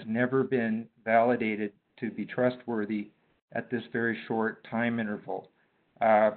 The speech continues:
people have looked at that and they've come up with either forty-eight hours or seventy-two hours. But one of the questions really is this very, very early exam,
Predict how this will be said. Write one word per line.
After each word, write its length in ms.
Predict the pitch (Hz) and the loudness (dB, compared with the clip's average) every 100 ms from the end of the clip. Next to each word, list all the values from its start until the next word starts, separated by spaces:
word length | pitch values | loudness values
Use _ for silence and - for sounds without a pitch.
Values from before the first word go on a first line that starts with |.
| - | -2
people 280 | 156 151 127 | -2 -2 -2
have 200 | 117 104 | -2 0
looked 380 | 113 135 - | 0 0 0
at 180 | 139 135 | 0 0
that 300 | 147 139 135 | 2 2 2
and 120 | 123 | 2
they've 180 | 110 107 | 0 -2
come 200 | 120 113 | -4 0
up 240 | 113 113 - | 0 -2 -6
with 160 | 110 | -6
either 280 | 120 113 101 - | -2 -2 -4 -4
forty-eight 480 | 113 113 113 117 | -4 -2 -2 0
hours 380 | 110 110 110 110 | 2 2 0 -2
or 80 | 101 98 | -4 -4
seventy-two 640 | 117 117 117 110 117 107 | -2 0 -2 -2 0 2
hours. 340 | 101 98 101 - - _ _ _ _ 123 | 4 4 2 -2 -14 _ _ _ _ 2
But 160 | 117 | 6
one 140 | 135 165 | 8 8
of 100 | 151 | 8
the 120 | 131 | 4
questions 560 | - 135 127 - 123 107 | 6 6 6 0 -4 2
really 340 | 123 120 117 | 4 4 4
is 200 | 113 113 110 - _ _ _ | 4 2 0 -10 _ _ _
this 140 | 120 107 95 | -4 -4 -4
very, 340 | 104 123 135 143 | 6 8 10 8
very 380 | 135 127 123 117 | 8 8 6 4
early 360 | 117 117 120 | 0 2 0
exam, 720 | 117 101 104 117 110 104 95 | 0 -2 0 4 4 4 0